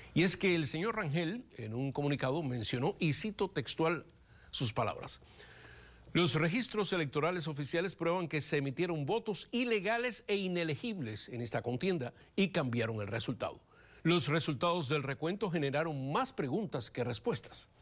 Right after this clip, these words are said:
Fin de la cita en este recuento de votos y fin de la cita también de las palabras dichas en el comunicado por el candidato Rangel. Como le decía, en este recuento se encontraron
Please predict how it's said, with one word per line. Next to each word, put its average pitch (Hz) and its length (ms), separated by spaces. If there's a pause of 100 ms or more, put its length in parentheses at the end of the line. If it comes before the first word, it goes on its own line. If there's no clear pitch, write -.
(220)
Fin 104 240
de 90 80
la 90 100
cita - 380 (500)
en 104 220
este 113 320
recuento 107 680
de 104 120
votos 143 520 (300)
y 107 100
fin 123 220
de 98 80
la 147 100
cita 131 260
también 123 460 (100)
de 110 160
las 98 140
palabras 113 640
dichas 120 480
en 113 80
el 104 120
comunicado 107 520 (200)
por 98 140
el 101 80
candidato 101 600 (340)
Rangel. 98 400 (340)
Como 147 160
le 151 80
decía, 156 260
en 151 80
este 165 220
recuento 147 540
se 139 160
encontraron 131 580